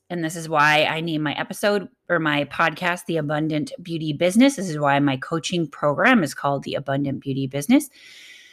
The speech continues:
because I really believe that unless we have a mindset of abundance, we are not going to live in abundance and we are not going to create it for ourselves.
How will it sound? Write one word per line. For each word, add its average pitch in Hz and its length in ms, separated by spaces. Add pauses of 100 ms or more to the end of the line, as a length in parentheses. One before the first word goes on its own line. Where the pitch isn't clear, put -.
(260)
because 240 340
I 190 100
really 220 600
believe 170 480
that 156 160
unless 143 360
we 147 120
have 147 380
a 190 60
mindset 147 520
of 156 100
abundance, 170 680
we 180 140
are 151 80
not 147 320
going 143 360
to - 160
live 131 340
in 135 100
abundance 131 540
and - 80
we 151 120
are 135 80
not 123 180
going 92 180
to 135 60
create 123 400
it - 180
for - 140
ourselves. - 640